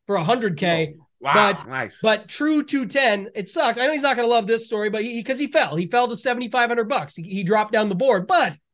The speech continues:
Speaker 1: like, already, what a monumental weekend. Like, these are, you know, fifty K score, s-, top ten in that main twenty dollar. He wins this listener league. Just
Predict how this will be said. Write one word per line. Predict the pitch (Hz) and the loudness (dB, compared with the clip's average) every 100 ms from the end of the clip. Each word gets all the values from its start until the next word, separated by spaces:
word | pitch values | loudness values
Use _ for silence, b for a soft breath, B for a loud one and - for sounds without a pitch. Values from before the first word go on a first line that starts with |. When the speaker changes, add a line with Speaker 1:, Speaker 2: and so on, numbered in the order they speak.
| _ _ | _ _
Speaker 1:
like, | 277 247 | -6 -6
already, | 311 302 311 262 285 | -2 2 4 4 2
what | 185 262 | 2 0
a | 269 | 0
monumental | 220 262 262 240 247 247 190 | 2 0 0 -2 -4 -4 -6
weekend. | 240 240 180 165 180 | -6 -6 -4 -2 0
Like, | 202 190 | -2 -2
these | 254 | 0
are, | 226 | 2
you | 202 233 | 4 2
know, | 180 | 0
fifty | 277 254 269 | -4 -4 -6
K | - 247 254 | 2 2 2
score, | - 240 226 226 226 226 B _ | 0 2 4 4 2 0 B _
s-, | - - | -18 -4
top | 254 269 262 | 0 0 0
ten | - 254 | -2 0
in | 262 | 2
that | 240 226 226 | 2 2 2
main | 233 247 | 0 -2
twenty | - 240 240 | -2 -2 0
dollar. | 233 226 220 | 2 4 2
He | |
wins | 190 247 262 | 0 -4 -6
this | 262 - | -8 -2
listener | 220 233 233 220 | 0 0 0 0
league. | 220 226 | 0 -2
Just | 190 240 | -4 -8